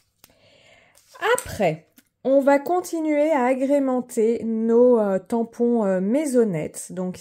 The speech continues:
Manuela fait souvent, euh, des tampons, euh, maisonnettes, soit seul,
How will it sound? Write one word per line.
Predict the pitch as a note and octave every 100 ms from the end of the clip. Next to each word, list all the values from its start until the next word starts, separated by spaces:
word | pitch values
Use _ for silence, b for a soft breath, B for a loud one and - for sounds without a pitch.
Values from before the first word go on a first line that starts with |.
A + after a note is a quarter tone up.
| -
Manuela | F#3+ F#3+ G3 G3 A#3
fait | -
souvent, | E3 - - E4 A#3 A#3 B B B B
euh, | G3 F#3 E3+ E3 D#3+ D#3 D3 - - -
des | F#3+ G3
tampons, | F#3+ F#3 F3+ F3+ F3
euh, | D#3+ D#3
maisonnettes, | G3 A3 G#3 G3 D#3+ A3 D4+
soit | - - C#4+ C#4
seul, | - G#3+ A#3 G4+ A3+